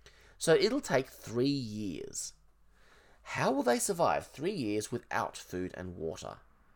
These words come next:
We use the stasis chambers that Rush, Eli, and Brody found a few episodes back.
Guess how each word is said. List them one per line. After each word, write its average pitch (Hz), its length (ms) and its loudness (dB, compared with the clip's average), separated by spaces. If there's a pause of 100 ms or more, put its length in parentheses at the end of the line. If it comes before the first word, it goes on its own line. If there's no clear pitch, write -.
(1600)
We 139 120 4
use 104 200 2
the 151 100 0
stasis - 420 2
chambers 92 480 -4
that 92 200 0
Rush, 147 320 2
Eli, 98 320 0
and 151 160 -2
Brody 247 280 0
found 92 380 -4
a - 80 -6
few - 200 -4
episodes - 400 -6
back. - 320 -14